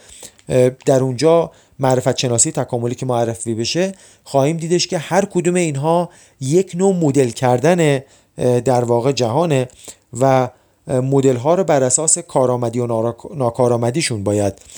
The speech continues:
اه، بسنجیم و هر کدوم این، از این دو مدل کارکردهایی، اه، دارن. سوال. آیا می‌شه، اه، یک راه میانه ای رو در نظر گرفت؟ آیا تا به حال، اه،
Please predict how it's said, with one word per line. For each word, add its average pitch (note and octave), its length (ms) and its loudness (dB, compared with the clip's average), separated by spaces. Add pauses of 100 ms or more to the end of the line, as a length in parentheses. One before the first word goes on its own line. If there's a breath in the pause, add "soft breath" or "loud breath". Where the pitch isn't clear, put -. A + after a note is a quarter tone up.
(220 loud breath)
اه، A2 180 -2
بسنجیم G2+ 600 -2 (420 loud breath)
و C3+ 120 2
هر F3+ 140 4
کدوم F#3 280 -2
این، E3 320 0
از C#3 140 2
این C#3+ 80 -2
دو C3+ 140 0
مدل C#3 360 0 (360 soft breath)
کارکردهایی، C#3+ 960 2 (480 loud breath)
اه، A#2 180 2
دارن. A2 360 0 (600)
سوال. C3 380 -2 (1400 loud breath)
آیا G#3+ 260 2
می‌شه، F#3 460 4 (440 soft breath)
اه، D3 160 4
یک E3 320 0
راه D#3+ 400 2
میانه C#3+ 500 2
ای D#3+ 120 2
رو B2 100 2
در A#2+ 180 4
نظر A#2 300 2
گرفت؟ A#2 380 -2 (420 soft breath)
آیا D#3 220 4
تا C#3 220 0
به B2 140 2
حال، B2+ 320 0 (420 soft breath)
اه، B2+ 220 2